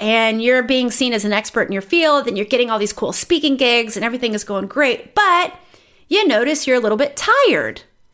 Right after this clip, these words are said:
I'm just gonna give you an example of what a subtle energy block looks like. So you're a little bit tired and you're like, "Well, I'm sleeping well.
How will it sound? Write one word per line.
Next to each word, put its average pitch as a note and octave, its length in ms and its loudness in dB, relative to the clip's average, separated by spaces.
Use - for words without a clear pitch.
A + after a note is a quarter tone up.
I'm C#4 120 2
just E4+ 160 -2
gonna D#4+ 140 2
give D4 160 -2
you C#4 80 2
an B3 40 -2
example A#3+ 460 0
of F3 80 -4
what G3 100 2
a F3 80 0
subtle G3 500 -2
energy F#3 340 -2
block F3 320 -2
looks A3 200 -2
like. B2 240 -6
So A#3 100 -2
you're B3 180 4
a B3+ 40 2
little D4+ 180 0
bit - 140 -2
tired F#3+ 580 0
and C4+ 120 4
you're D4 100 4
like, D4 180 2
"Well, D#4+ 120 2
I'm B3+ 120 0
sleeping F4 560 2
well. G3+ 460 2